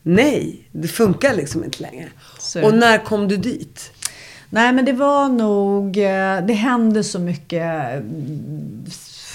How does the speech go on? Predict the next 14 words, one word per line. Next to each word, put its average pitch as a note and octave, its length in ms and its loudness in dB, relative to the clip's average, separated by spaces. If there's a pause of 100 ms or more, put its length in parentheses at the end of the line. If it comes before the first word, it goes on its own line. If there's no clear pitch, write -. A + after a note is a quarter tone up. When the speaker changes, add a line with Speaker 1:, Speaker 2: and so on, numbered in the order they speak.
(160)
Speaker 2:
olika F3 400 0
dramer F3 480 4
av F3 120 4
olika E3+ 240 0
slag. G#3+ 540 8
Det E3+ 60 2
eskalerade G3+ 1040 2
och - 140 -4
sen F3 240 0
så F3 200 -6
var E3 240 0
jag D3 160 -2
på E3+ 80 -6
så D#3+ 120 -12